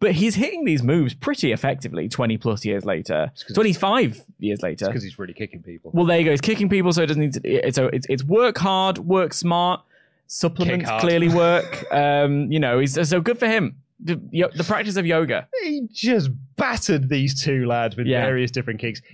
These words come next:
Speaker 2: Hit all of his signature spots. Uh, hit the five-star frog
Speaker 1: Yeah.
Speaker 2: splash while Hook had the Taz mission on. Five-star
Speaker 1: Yeah.
Speaker 2: match, uh, for me. I had a great time with it.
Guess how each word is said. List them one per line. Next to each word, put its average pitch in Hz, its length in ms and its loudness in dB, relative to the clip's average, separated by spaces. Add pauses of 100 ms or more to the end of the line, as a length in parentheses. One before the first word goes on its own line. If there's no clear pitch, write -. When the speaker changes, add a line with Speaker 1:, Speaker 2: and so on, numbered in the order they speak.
Speaker 2:
Hit 175 140 2
all 220 180 6
of 139 100 -2
his 139 220 0
signature 135 400 -4
spots. 160 460 -2 (300)
Uh, 143 220 -2
hit 165 160 -2
the 143 80 -4
five-star 135 480 0
frog 143 300 0
Speaker 1:
Yeah. 143 100 2
Speaker 2:
splash 143 280 0
while 120 340 0
Hook 135 200 -2
had 123 140 -4
the 127 80 -8
Taz 117 320 -6
mission 135 340 0
on. 120 240 -2 (440)
Five-star 180 840 2
Speaker 1:
Yeah. 277 160 2
Speaker 2:
match, 135 280 -4
uh, 135 180 -2
for 139 120 -4
me. 143 240 0 (200)
I 175 80 -2
had 165 100 2
a 165 60 2
great 180 380 -2
time 120 340 -2
with 117 180 0
it. 120 260 -2